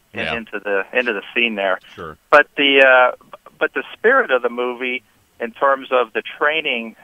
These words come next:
Speaker 1: uh, that people, uh, go through when they attend Top Gun, uh, that, that's a true statement. You're getting a graduate level degree in, uh, both air-to-air and now air-to-ground tactics.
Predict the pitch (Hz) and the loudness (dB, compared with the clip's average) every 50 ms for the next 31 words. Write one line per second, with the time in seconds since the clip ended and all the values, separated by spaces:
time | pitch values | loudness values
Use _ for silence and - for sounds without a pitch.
0 | - _ _ _ - 110 107 110 107 107 107 _ - - 127 120 _ - 117 113 | -20 _ _ _ -8 -6 -4 -4 -4 -4 -8 _ -8 -8 -8 -8 _ -4 -4 -2
1 | 110 110 104 - _ _ _ _ _ - - 101 101 101 107 131 131 139 143 - | -2 -4 -6 -8 _ _ _ _ _ -16 -12 -10 -10 -8 -2 2 2 2 2 2
2 | - 120 113 110 110 110 113 110 107 - - 110 107 - - 113 110 - - 110 | 0 -2 0 0 0 -2 -2 -4 -4 -4 -4 -6 -4 0 2 2 2 2 0 -4
3 | 104 104 104 - - - 120 123 127 127 135 139 135 135 - 117 135 143 151 - | -4 -4 -6 -10 -10 -8 -8 -6 -6 -6 -8 -6 -6 -6 -2 2 2 2 2 2
4 | 147 - - 131 117 - - 120 113 110 - - 95 107 120 123 127 131 120 127 | -2 -12 -8 -8 -8 -6 -2 -2 -2 -2 -2 -6 -10 -8 -4 0 0 2 2 4
5 | 131 139 139 127 123 117 _ - - - - _ _ - 110 107 110 - 131 131 | 2 2 2 0 -4 -6 _ -20 -20 -20 -20 _ _ -16 -14 -14 -4 0 2 4
6 | 135 139 143 151 143 139 135 135 127 - 117 123 123 123 123 123 120 107 113 104 | 6 6 4 2 0 -2 -4 -4 -4 -2 0 0 0 0 0 -4 -6 -8 -10 -10
7 | 107 117 120 120 120 117 110 104 104 - _ _ _ _ _ _ _ _ _ _ | -6 -2 -2 -2 -2 -2 -6 -8 -10 -14 _ _ _ _ _ _ _ _ _ _
8 | - 110 110 107 110 110 107 107 107 107 104 104 104 101 104 113 113 110 - - | -8 -4 -2 -2 -2 -2 -4 -2 2 4 4 4 4 2 0 -2 -2 -2 -2 -4
9 | - 127 127 131 127 123 117 123 123 120 120 120 120 117 117 - - _ _ _ | -2 2 2 4 2 2 0 -2 0 2 2 4 4 2 0 -2 -8 _ _ _
10 | _ - 107 110 107 110 113 117 113 113 110 117 117 120 117 117 107 110 110 113 | _ -12 -10 -8 -4 -2 0 2 2 2 0 0 0 0 0 0 0 0 0 2
11 | 110 110 110 - - 117 113 117 - - 101 95 - | 0 0 -2 -4 -2 0 0 0 -2 -4 -10 -12 -12